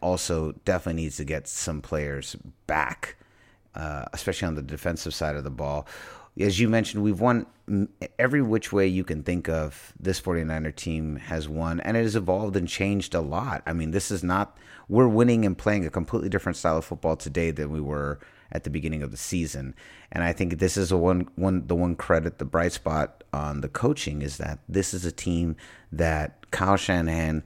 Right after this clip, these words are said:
he finds ways to win any which way he can. And at least that's the one good note. And I, I, even though,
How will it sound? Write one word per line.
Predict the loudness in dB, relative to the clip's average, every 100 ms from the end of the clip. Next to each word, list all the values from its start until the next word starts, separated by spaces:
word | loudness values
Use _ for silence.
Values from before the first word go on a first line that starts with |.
| -8 -20
he | -4 -4
finds | 2 4 4 4 2 0 -6
ways | 0 4 4 2 -2
to | -2
win | 0 0 0 -2 -4 -8 -18 _ -2
any | 2 2 2
which | 0 0
way | -4 -4
he | -6
can. | -8 -10 -10 -6
And | -4
at | 2
least | 4 4 2
that's | 0 0
the | 0 0
one | 2 2
good | 2 2 2
note. | 2 0
And | 0 0
I, | 0 -2 -8
I, | -8 -8 -12 -20 -20 -2
even | 0 2 4
though, | 4 2